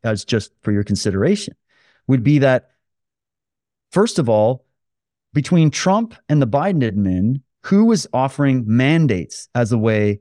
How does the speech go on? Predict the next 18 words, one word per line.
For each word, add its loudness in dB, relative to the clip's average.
when -2
it -8
came 0
to -4
sol-, -4
solutions -2
with -4
the -2
vaccine. 0
Well, 0
Trump -2
was 0
always 2
against -2
mandates -2
from -2
day 0
one. 0